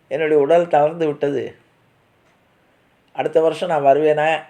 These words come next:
வரக்கூடிய உடல்ல சக்தி இருக்குமா என்னன்னு தெரியல. ஆனால் என்னால் ஏகாதசி என்று உன்னை தரிசனம் பண்ணாம இருக்க முடியாது.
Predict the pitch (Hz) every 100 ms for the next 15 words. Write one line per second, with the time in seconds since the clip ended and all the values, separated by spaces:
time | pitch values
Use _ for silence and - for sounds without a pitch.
0 | - 135 151 165 151 139 127 123 147 147
1 | 139 135 131 160 139 123 139 139 127 135
2 | 131 131 135 131 110 98 - _ _ _
3 | _ _ _ _ _ _ _ _ - 165
4 | 202 226 180 170 202 202 170 202 202 185
5 | 190 165 156 180 151 151 139 139 147 190
6 | 175 143 139 151 135 135 143 127 117 107
7 | 98